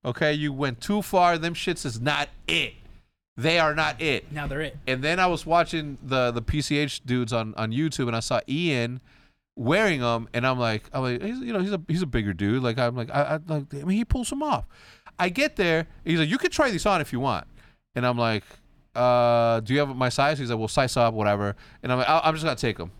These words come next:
Speaker 1: I'm just gonna take 'em. I know they're gonna be comfortable. I'm just gonna take 'em." But when I put 'em on and I realized how comfortable they were, that's when I was like, "Gotta get the black and the
Speaker 2: How
Speaker 1: white
Speaker 2: much
Speaker 1: ones."
Speaker 2: were they?
Speaker 1: Uh, three hundred bucks.
Speaker 2: See, that's not that expensive, though.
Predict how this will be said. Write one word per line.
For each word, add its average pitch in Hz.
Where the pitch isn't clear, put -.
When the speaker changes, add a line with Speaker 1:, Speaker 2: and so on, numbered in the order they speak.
Speaker 1:
I'm 113
just 113
gonna 107
take 95
'em. 107
I 131
know 139
they're 113
gonna 98
be 90
comfortable. 87
I'm 98
just 104
gonna 82
take 80
'em." 87
But 107
when 127
I 208
put 269
'em 165
on 175
and 120
I 139
realized 151
how 151
comfortable 202
they 226
were, 233
that's 147
when 139
I 127
was 117
like, 104
"Gotta 98
get 98
the 90
black 101
and 98
the 220
Speaker 2:
How 226
Speaker 1:
white -
Speaker 2:
much -
Speaker 1:
ones." 311
Speaker 2:
were 359
they? 381
Speaker 1:
Uh, -
three 113
hundred 104
bucks. -
Speaker 2:
See, -
that's 202
not 180
that 135
expensive, 131
though. 104